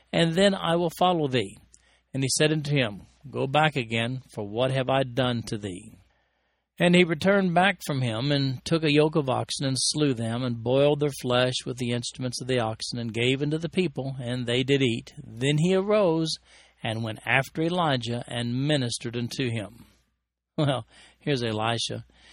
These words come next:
plowing with his oxen when he gets the call from Elijah. Well, he's pretty excited, but he asks Elijah if he can do a proper farewell. I mean, who needs the John Deere tractor, and, well,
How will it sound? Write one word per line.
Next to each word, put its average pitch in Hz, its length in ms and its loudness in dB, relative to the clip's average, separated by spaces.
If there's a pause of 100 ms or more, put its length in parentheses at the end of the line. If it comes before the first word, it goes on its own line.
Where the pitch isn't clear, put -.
(400)
plowing 156 400 4
with 165 140 4
his 165 180 2
oxen 131 520 0 (260)
when 139 340 -2
he 147 260 4
gets 143 340 2
the 170 120 -6
call 147 400 4
from 180 120 -2
Elijah. 196 600 -2 (160)
Well, 131 140 -4
he's 175 160 -2
pretty 143 280 0
excited, 120 640 -2
but 120 180 -2 (600)
he 226 140 2
asks 214 260 6
Elijah 143 380 4
if 117 60 -6
he 123 80 -6
can 131 140 -4
do 127 140 -2
a 113 60 -4
proper 131 380 -2 (120)
farewell. 120 720 -2 (600)
I 135 100 -4
mean, 135 240 0
who 151 140 0
needs 175 260 0
the 127 160 -6
John 147 320 2
Deere 131 180 2
tractor, 123 540 0
and, 135 340 -10
well, 110 480 -10